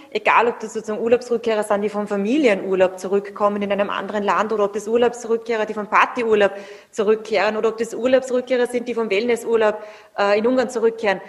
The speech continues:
Also wir wollen nicht, dass wir in Österreich alles tun, um das Virus einzudämmen und dann durch die Ausbreitung des Virus in anderen Ländern wieder einen Rückfall erleiden, indem wir hier, äh, durch Reiserückkehrer die Zahlen wieder erhöhen. Und daher haben wir auch restriktive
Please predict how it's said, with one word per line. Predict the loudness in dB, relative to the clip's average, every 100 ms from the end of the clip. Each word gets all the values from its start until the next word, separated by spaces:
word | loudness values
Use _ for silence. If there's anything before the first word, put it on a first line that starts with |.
| -18 2
Also | 4 4 2 0
wir | -4 -4 2
wollen | 2 4 2 0
nicht, | 0 -2 -6 -8
dass | -8 -6
wir | -2 2
in |
Österreich | 2 2 0 0 2
alles | 4 4 4 -4
tun, | -2 0 0
um |
das | -2 -4
Virus | -2 0 2
einzudämmen | 0 -2 -4 -2 0 0 -4 -8 -20 _
und | -6 -6 0
dann | 2 2 0 -4 -10 -20 _
durch | -6 -6 0
die | 2
Ausbreitung | 2 0 0 0 -2
des | -6 -2
Virus | 0 0
in | -2
anderen | -2 0 0 0
Ländern | 0 0 -2 -4 -8 -16
wieder | -2 2 2
einen | 2
Rückfall | 2 0 0 0 2
erleiden, | 4 4 2 2
indem | -2 -2 -2
wir | 2 2 2 -10 -20
hier, | -12 2 4 4 2
äh, | -4
durch | -4 -2
Reiserückkehrer | 0 2 0 -2 0 0 2 0
die | -2 -6 -4
Zahlen | -2 2 2 0
wieder | 0 0
erhöhen. | 2 4 4 2
Und | -2 0
daher | 2 4 2
haben | 2
wir | 2 0
auch | -2 0
restriktive | 0 0 -2 -4 -4 -10 0 0